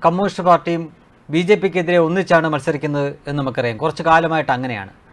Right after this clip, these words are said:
പക്ഷേ അതിന് ചെറിയൊരു വ്യത്യാസമുള്ളത്, ഉദാഹരണത്തിന് പശ്ചിമ ബംഗാൾ പോലുള്ള സ്ഥലങ്ങളിൽ അവിടെ വലിയ പാർട്ടി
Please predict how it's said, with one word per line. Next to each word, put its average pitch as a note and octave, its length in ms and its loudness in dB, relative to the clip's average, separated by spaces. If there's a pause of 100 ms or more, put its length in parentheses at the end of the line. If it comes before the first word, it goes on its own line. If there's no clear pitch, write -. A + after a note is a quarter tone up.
(380)
പക്ഷേ A3+ 180 4
അതിന് A#3 220 6
ചെറിയൊരു B3 420 4
വ്യത്യാസമുള്ളത്, G3 880 2 (680)
ഉദാഹരണത്തിന് A#3 720 6 (760)
പശ്ചിമ B3 300 4
ബംഗാൾ A#3 260 8
പോലുള്ള G3 400 6
സ്ഥലങ്ങളിൽ D#3+ 540 2
അവിടെ F3 400 4
വലിയ D#3+ 360 4
പാർട്ടി C#3+ 520 0